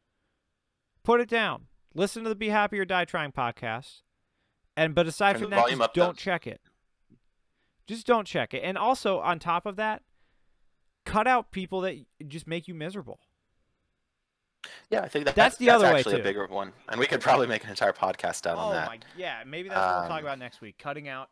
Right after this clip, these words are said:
Speaker 1: toxic people. Because that's
Speaker 2: Yeah, I
Speaker 1: something
Speaker 2: just
Speaker 1: a lot of us are bad at, and, like, I see people in my life that are just, like, it's with people, it's like, you don't ever have to talk to them ever again, and they could live states away, and it's like, just cut them out, and guess what?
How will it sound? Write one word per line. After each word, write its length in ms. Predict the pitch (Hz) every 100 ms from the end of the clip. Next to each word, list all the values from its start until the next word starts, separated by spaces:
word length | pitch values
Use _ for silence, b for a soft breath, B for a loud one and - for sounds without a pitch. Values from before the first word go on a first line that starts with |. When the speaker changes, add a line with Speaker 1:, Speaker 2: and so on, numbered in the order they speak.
| _
Speaker 1:
toxic 400 | 135 120 _ _
people. 320 | 117 - - _ _ _ _ _ -
Because 200 | 139 139
that's 200 | 160 -
Speaker 2:
Yeah, 100 | 185
I 40 |
Speaker 1:
something 100 | 175
Speaker 2:
just 140 | 143
Speaker 1:
a 20 | 135
lot 160 | 139
of 80 | 156
us 160 | 151 135
are 40 |
bad 280 | 120 113 139
at, 240 | 160 -
and, 80 | 131
like, 180 | 117 117
I 80 | 120
see 360 | - 170 160 b b b b -
people 260 | 180 175
in 60 | 160
my 140 | 147
life 340 | 131 127 147 -
that 140 | 123
are 60 | 120
just, 260 | 117 117 127
like, 160 | 117
it's 160 | 127 -
with 140 | 135
people, 220 | - 131
it's 80 | 120
like, 80 | 120
you 140 | 131 127
don't 220 | 147 156 -
ever 180 | 139 139
have 140 | 127
to 80 | -
talk 220 | 120 120
to 60 | 120
them 100 | 104
ever 200 | 104 104
again, 380 | 104 104 131 156 _ _ _ _ _ _ _ _ -
and 260 | 117 117 113
they 80 |
could 140 | 123 135
live 100 | 123
states 280 | - 139 151
away, 260 | 135 131
and 80 | 120
it's 140 | 117
like, 280 | 127 117 - _ _ _ _ -
just 180 | 165 -
cut 220 | 208 -
them 100 | 135
out, 240 | 139 208 _ 147
and 80 |
guess 240 | 147 151 -
what? 200 | 151